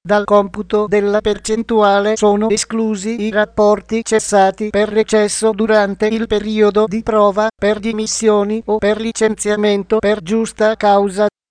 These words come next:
Qualora non sia rispettata la predetta percentuale, è consentita l'assunzione di un ulteriore apprendista rispetto a quelli già confermati,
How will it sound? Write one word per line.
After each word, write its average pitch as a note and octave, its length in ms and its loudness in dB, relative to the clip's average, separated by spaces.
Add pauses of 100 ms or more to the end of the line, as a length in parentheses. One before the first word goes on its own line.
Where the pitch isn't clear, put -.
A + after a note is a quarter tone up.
(100)
Qualora G3+ 680 -2
non G#3 280 0
sia G#3+ 380 0
rispettata G#3 840 0
la G3+ 140 2
predetta G3+ 640 -2
percentuale, G#3+ 1000 0
è A3 200 -2
consentita G#3+ 840 -4
l'assunzione G#3 960 -2
di G#3 160 -4
un A3+ 160 -2
ulteriore G#3 760 0
apprendista G3+ 920 -2
rispetto G#3+ 680 -2
a G#3 100 0
quelli G#3+ 460 0
già F#3+ 280 0
confermati, G#3 840 -2